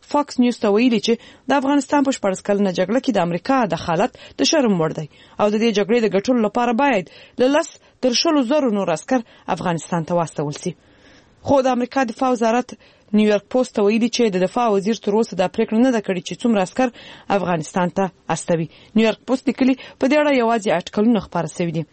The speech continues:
د امریکا د پوځ د لوی درستیز پخواني مرستیال جنرال جاک کین فاکس نیوز ته ویلي چې له اټکل سره سم د څلور یا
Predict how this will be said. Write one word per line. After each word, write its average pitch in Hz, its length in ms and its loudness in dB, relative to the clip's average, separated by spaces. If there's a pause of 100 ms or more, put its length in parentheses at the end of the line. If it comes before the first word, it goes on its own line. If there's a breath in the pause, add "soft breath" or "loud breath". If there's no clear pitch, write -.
(360 soft breath)
د - 20 4 (200)
امریکا 247 340 -2
د 254 120 -2
پوځ 254 220 0
د 220 140 2
لوی 247 160 2
درستیز 214 400 -2
پخواني 214 340 0
مرستیال 247 380 0 (380 loud breath)
جنرال 285 380 2 (160)
جاک 233 320 -2
کین 285 200 4 (100)
فاکس 202 320 -4
نیوز 285 220 2
ته 208 120 0
ویلي 220 260 2
چې 294 180 0 (440 loud breath)
له 247 140 2
اټکل 330 360 -2
سره 175 240 0
سم 170 160 -4 (120)
د 226 120 0
څلور 285 320 2
یا 240 80 2